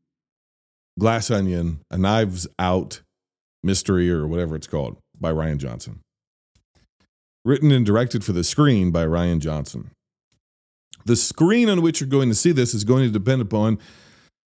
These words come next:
what access you have. Is it showing at any movie theater near you, or is it showing, uh, exclusively on Netflix?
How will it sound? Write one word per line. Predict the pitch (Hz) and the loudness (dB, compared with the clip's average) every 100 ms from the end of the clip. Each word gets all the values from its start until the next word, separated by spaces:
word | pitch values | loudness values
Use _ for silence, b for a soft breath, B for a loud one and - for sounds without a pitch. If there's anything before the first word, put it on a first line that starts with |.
| _ _ - | _ _ -14
what | 87 104 127 | 0 2 2
access | 131 151 - 104 113 | 2 0 0 0 2
you | 107 | 2
have. | 101 101 78 76 - | 2 2 0 -2 0
Is | 127 127 | 2 4
it | - | 0
showing | - 139 151 | 2 2 4
at | 139 | 2
any | 131 123 | 2 4
movie | 120 131 123 120 | 4 4 4 2
theater | 131 120 110 87 82 92 | 2 2 2 0 -2 -2
near | 92 98 107 | 0 2 4
you, | 101 80 64 73 - b b b | 2 0 -2 -6 -8 b b b
or | 92 107 | 0 2
is | 104 | 4
it | 107 | 2
showing, | 82 117 113 110 107 101 | 2 2 4 4 2 0
uh, | 101 98 | -2 -2
exclusively | - 120 117 117 98 110 | 0 2 2 2 2 0
on | 92 104 104 | 2 2 4
Netflix? | 117 - 78 - - | 2 0 -8 -8 -12